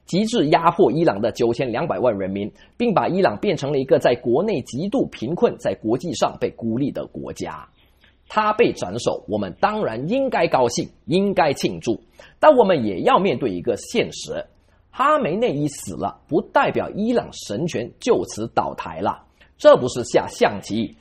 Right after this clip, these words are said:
大王一死就全都结束了。哈梅内伊死后，有一位流亡到美国多年的伊朗人伊曼加拉里在推特上写了一篇短文，获得了近八百万次阅读。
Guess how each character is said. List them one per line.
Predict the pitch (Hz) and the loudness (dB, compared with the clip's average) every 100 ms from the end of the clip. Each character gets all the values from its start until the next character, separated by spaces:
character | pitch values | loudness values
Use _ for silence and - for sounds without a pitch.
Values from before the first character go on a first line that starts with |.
| _ - | _ 2
大 | 233 165 | 4 6
王 | 135 151 | 6 4
一 | 240 | 0
死 | - 104 80 | -2 -6 -8
就 | 117 - | -8 -8
全 | - 104 120 | -12 -8 -2
都 | 156 110 | 0 0
结 | - 82 - | -2 -8 -8
束 | - 113 64 | -6 -6 -6
了。 | - - _ _ _ _ _ - _ _ _ _ _ | -10 -12 _ _ _ _ _ -20 _ _ _ _ _
哈 | 254 | 4
梅 | 302 302 | 6 6
内 | 294 | 4
伊 | 240 | 0
死 | - - | -2 -8
后， | - 120 80 | 2 2 4
有 | 120 160 | 6 6
一 | 226 | 6
位 | 254 269 175 | 6 6 6
流 | 123 175 | 4 6
亡 | 254 214 | 6 6
到 | 214 | 4
美 | 139 110 101 | 2 -2 2
国 | 165 | 2
多 | 185 190 170 | 4 2 2
年 | 131 | 0
的 | 151 - | -2 -2
伊 | 196 226 | -2 -2
朗 | 90 65 | -4 -6
人 | 90 104 _ - | -10 -10 _ -8
伊 | 131 | -4
曼 | 170 214 220 | 0 0 0
加 | 151 120 | 0 0
拉 | 120 143 | 0 -2
里 | 139 101 - | -2 -6 -4
在 | 131 101 | -4 -2
推 | 127 131 | -2 0
特 | 160 | -2
上 | 143 151 - | -2 -4 -6
写 | - 85 | -10 -10
了 | - | -8
一 | 104 | -10
篇 | - 85 - | -10 -10 -6
短 | 101 - | -8 -8
文， | 71 87 - _ | -12 -14 -16 _
获 | 135 | -2
得 | 123 117 | 0 0
了 | 95 | -2
近 | - - - | -6 -4 -2
八 | 156 151 | -2 -2
百 | 104 | -4
万 | - 101 | -6 -8
次 | - 95 | -8 -8
阅 | 113 101 | -4 -4
读。 | - 73 92 | -6 -12 -12